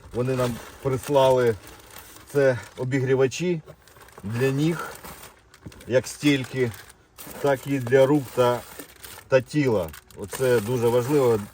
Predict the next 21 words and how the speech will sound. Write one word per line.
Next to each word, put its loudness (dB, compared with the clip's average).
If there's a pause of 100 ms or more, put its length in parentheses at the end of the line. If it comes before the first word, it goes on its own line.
(240)
До 2
речі, 0
мені, -2
мене -2
Ігор 2
Лава 4 (140)
питав 0
тільки, -6 (240)
чи -8
є 2 (640)
обігрівачі -4
стільки. -4
Я 2
кажу, -4
ще -4
не -2
присилали, 0
то -4
якщо -6
буде, -8
з-, -10